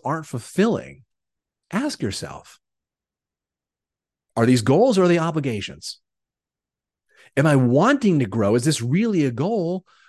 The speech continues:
or am I avoiding something else? Is this goal challenging enough for me? Who do I have to be day to day in order to achieve this goal? And then what do I need to let go of in order to achieve this goal?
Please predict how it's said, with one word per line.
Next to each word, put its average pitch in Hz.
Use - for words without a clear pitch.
or 170
am 156
I 175
avoiding 170
something 196
else? -
Is 131
this 190
goal 190
challenging 180
enough 104
for 92
me? -
Who 277
do 247
I 220
have 196
to 170
be 151
day 123
to 165
day 98
in 113
order 117
to 117
achieve 117
this 82
goal? 62
And 147
then 165
what 131
do 226
I 185
need 180
to 160
let 151
go 165
of 120
in 131
order 196
to 113
achieve 90
this -
goal? -